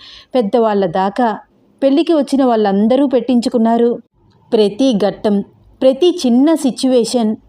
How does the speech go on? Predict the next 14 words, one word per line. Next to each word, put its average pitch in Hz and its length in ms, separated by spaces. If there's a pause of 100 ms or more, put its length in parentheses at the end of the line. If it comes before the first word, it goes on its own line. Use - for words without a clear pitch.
(440)
కెమెరాలో 247 840 (120)
చక్కగా 226 720 (160)
వాళ్ళ 240 160
స్వీట్ 269 480
మెమరీస్ని 214 640
బంధిస్తున్నారు. 208 960 (720)
పెళ్ళికి 247 400
ఇంకా 226 600 (160)
రెండు 202 240
రోజులు 196 320
ఉందనగా 196 600 (540)
రక్షాని 208 540
పెళ్లికూతురుని 233 680
చేస్తున్నారు. 220 720